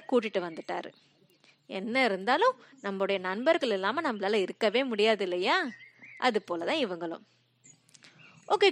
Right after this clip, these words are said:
குட்டீஸ், எந்த பிரச்சனைக்கும் ஒரு தீர்வு இருக்கு, எல்லா கேள்விகளுக்கும் ஒரு பதிலும் இருக்கு. அதுக்கு நம்ம எப்படி யோசிக்கிறோம், என்ன மாதிரி எஃபர்ட் போடுறோம்னு ரொம்ப ரொம்ப முக்கியம்.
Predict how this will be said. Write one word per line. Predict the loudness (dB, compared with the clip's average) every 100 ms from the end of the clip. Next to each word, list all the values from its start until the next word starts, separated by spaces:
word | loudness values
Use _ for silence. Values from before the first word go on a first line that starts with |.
| 4
குட்டீஸ், | -2 0 -2 -4 -10 -20 _ _ -20 -20 -20 -20 -20 -4
எந்த | -2 0 2 0 4
பிரச்சனைக்கும் | 0 0 -6 -8 -8 -6 -4 -6 -10 -20 -20 -12
ஒரு | 0 2 4 2 -2 -20 -20 -20 -20 _ -20 -20 -20 -20 -4
தீர்வு | 0 2 4
இருக்கு, | 2 0 -8 -8 _ -20 -20 -20 _ 0
எல்லா | 2 4 4 4 2
கேள்விகளுக்கும் | -4 -2 -2 -2 -2 0 2
ஒரு | 4 6
பதிலும் | 6 6 2 -2
இருக்கு. | 0 0 -2 -8 -10 -18 -20 _ _ -20 _ _ _
அதுக்கு | 0 0 -2 -10 -2 0 0 -6 _
நம்ம | -6 -2 0
எப்படி | 2 0 2 4 6
யோசிக்கிறோம், | 4 2 2 0 0 -4 -2 -6 -8 -12 _ -4
என்ன | -2 0 -2
மாதிரி | 2 2 2 0 -2
எஃபர்ட் | -4 0 2 2 2
போடுறோம்னு | 0 0 -6 -4 -2
ரொம்ப | 0 0 0
ரொம்ப | 0 -2 -6
முக்கியம். | -6 -8 -10 -12